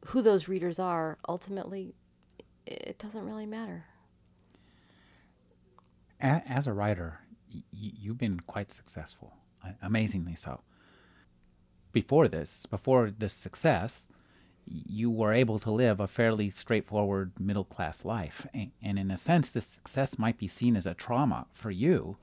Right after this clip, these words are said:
Speaker 1: <laughs>
Speaker 2: because it takes you out of the element in which you wish to write. Has that been the case?
Speaker 1: It has not, actually. Um, coincidentally, I, um, was divorced at around the time that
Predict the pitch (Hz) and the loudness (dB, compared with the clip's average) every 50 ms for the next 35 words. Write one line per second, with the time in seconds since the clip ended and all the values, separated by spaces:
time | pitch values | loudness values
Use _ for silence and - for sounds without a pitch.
0 | - - - - - 240 220 - - 302 - 151 - - - 147 127 - 147 - | -20 -20 -12 -4 -4 -2 -2 2 4 6 6 6 8 8 8 8 8 6 0 0
1 | - 240 143 - - - 139 127 113 - 92 117 135 139 127 110 117 - - 110 | 0 0 0 0 0 2 2 4 4 4 4 4 4 4 4 2 0 -2 2 4
2 | 120 131 139 123 107 104 104 - - - 117 110 107 120 123 - - - 107 95 | 6 6 6 6 6 4 2 0 0 0 0 2 2 2 0 0 -2 -4 -2 0
3 | 90 113 123 - - - - - - 87 95 113 113 92 - - - 113 117 - | 2 2 0 0 -2 -10 -10 -8 -6 -4 -2 -2 -2 -2 -4 -4 -4 -2 -2 -2
4 | - 143 - - 160 160 151 139 - 127 160 185 - - - - - - - - | -2 -4 -4 -4 -4 -2 -2 -2 -2 -4 -4 -4 -6 -10 -16 -18 -20 -20 -20 -6
5 | - - 226 226 214 208 220 196 165 151 156 151 143 135 123 - - 135 123 127 | 2 4 4 4 4 2 -2 -4 -2 -2 0 2 2 2 0 0 -2 -4 -4 -4
6 | - - - 143 139 135 131 127 - - 151 151 151 147 143 143 139 143 143 151 | -6 -6 -6 -6 -4 -4 -4 -4 -2 -2 0 2 2 4 2 2 2 0 -2 -4
7 | - _ - - - _ _ - - - - - 233 233 233 226 226 - 156 160 | -8 _ -20 -20 -20 _ _ -20 -16 -8 -2 4 6 6 6 6 2 0 0 0
8 | 160 156 160 165 156 151 143 135 131 - - - - - 143 143 143 143 143 143 | 2 2 2 0 0 0 -2 -2 -4 -6 -8 -8 -6 -4 -4 -2 -2 -2 -2 -2
9 | 139 139 135 135 135 135 131 - _ _ _ _ _ _ - - 147 143 143 139 | -2 -2 -4 -4 -6 -6 -8 -10 _ _ _ _ _ _ -12 -10 -8 -8 -8 -8
10 | 135 - 78 - - - - - - 156 139 - 175 160 156 190 196 170 - - | -10 -12 -12 -14 -16 -16 -10 -8 -8 -6 -6 -4 -6 -4 -2 0 0 0 0 -4
11 | - - - - _ _ _ _ - - 156 156 156 143 156 151 151 147 147 143 | -8 -14 -20 -20 _ _ _ _ -6 -4 -2 -2 -2 -2 -2 -2 -2 -2 -4 -4
12 | 143 - - 165 151 147 143 147 139 139 135 135 - | -6 -8 -8 -8 -6 -6 -4 -6 -6 -6 -6 -6 -8